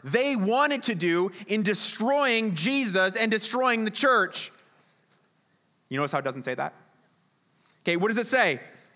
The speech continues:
It says, "To do whatever your hand and your plan predestined to take place." That is a powerful line.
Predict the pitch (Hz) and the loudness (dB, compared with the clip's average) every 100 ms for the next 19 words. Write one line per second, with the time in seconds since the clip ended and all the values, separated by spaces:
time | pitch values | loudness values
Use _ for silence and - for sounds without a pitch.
0 | - 175 220 202 240 175 262 262 226 226 | -6 -2 0 0 -2 0 0 0 2 0
1 | 240 220 285 240 254 226 - 156 214 349 | 2 2 2 4 0 0 -4 0 2 4
2 | 349 240 202 175 196 - 190 202 202 185 | 4 4 4 4 2 -2 -4 0 0 2
3 | 190 302 349 339 226 185 170 190 202 - | 2 4 2 2 0 2 2 2 -2 -8
4 | - 277 190 147 285 320 320 - 180 202 | -2 0 -2 0 2 2 0 -2 0 0
5 | 220 - - 226 254 226 - 247 247 160 | -4 -8 -6 0 0 0 0 2 2 0
6 | - - - _ _ _ _ _ _ _ | -6 -14 -18 _ _ _ _ _ _ _
7 | - 131 262 240 202 185 170 175 185 180 | -6 2 6 6 4 2 0 4 4 2
8 | 175 160 160 139 104 | 0 0 2 2 -2